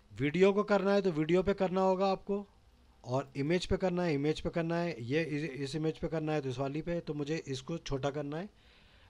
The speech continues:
मैं यहाँ जाऊँगा, इस पे मैं क्लिक करूँगा, उसके बाद इफेक्ट कंट्रोल, फिर उसके बाद स्केल। स्केल के बाद ये देखिए इस तरह से आ जाता है। अब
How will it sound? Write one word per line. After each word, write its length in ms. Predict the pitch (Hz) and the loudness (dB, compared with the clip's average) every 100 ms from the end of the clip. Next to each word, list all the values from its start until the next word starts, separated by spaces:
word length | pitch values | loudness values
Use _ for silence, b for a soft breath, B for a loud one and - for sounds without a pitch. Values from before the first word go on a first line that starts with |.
| - | -8
मैं 120 | 123 | -4
यहाँ 280 | 131 127 160 | 0 0 0
जाऊँगा, 400 | 165 165 170 175 | 0 0 -2 -4
इस 120 | 156 | -4
पे 140 | - | -6
मैं 220 | 147 151 151 - _ - - - - - - - | -4 -4 -4 -10 _ -20 -20 -20 -20 -20 -20 -12
क्लिक 260 | 135 160 165 | -4 -4 -4
करूँगा, 400 | 165 165 170 175 | -4 -4 -2 -4
उसके 200 | 160 - | -4 -6
बाद 240 | 135 143 127 | -6 -6 -6
इफेक्ट 380 | 117 131 143 151 | -6 -4 -4 -4
कंट्रोल, 460 | - 143 139 156 170 | -6 -6 -2 -2 -2
फिर 140 | 151 139 | -4 -4
उसके 200 | 127 143 | -4 -4
बाद 200 | 139 123 | -4 -6
स्केल। 400 | - 147 170 190 B B B B B | -6 -2 -2 -4 B B B B B
स्केल 280 | 117 - 151 | -14 -4 -2
के 100 | 139 | 0
बाद 280 | 139 143 139 | 0 0 0
ये 80 | 143 | -2
देखिए 240 | 135 127 135 | 0 0 -2
इस 120 | 127 | -4
तरह 180 | 131 131 | -4 -2
से 100 | 135 | -2
आ 80 | |
जाता 260 | 131 131 143 | -2 -4 -6
है। 180 | 151 143 | -8 -8
अब 220 | 131 160 | -4 -4